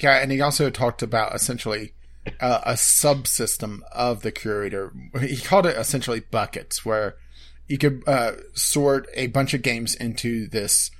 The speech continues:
L-, l-, well, for one of his examples was the top ten games of two thousand sixteen. Have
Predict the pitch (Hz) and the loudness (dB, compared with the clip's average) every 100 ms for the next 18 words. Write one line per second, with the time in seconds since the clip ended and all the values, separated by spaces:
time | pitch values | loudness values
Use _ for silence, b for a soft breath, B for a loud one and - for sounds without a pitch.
0 | b b b b 139 139 139 - - 135 | b b b b 0 2 0 -2 -6 2
1 | 120 101 113 107 - 123 117 113 110 - | 2 4 0 0 -2 2 2 0 -4 -2
2 | 113 110 - 117 117 107 110 107 - - | -2 -2 -2 -2 0 0 0 -4 -6 -4
3 | 107 107 98 110 143 131 - 135 117 104 | -2 -2 -4 -2 2 2 2 -2 0 -4
4 | 104 92 101 - 110 95 95 - - - | -6 -10 -6 -4 -2 -4 -2 -2 -2 -2
5 | 123 73 - - - - - 120 117 | -2 -4 -12 -20 -20 -20 0 2 2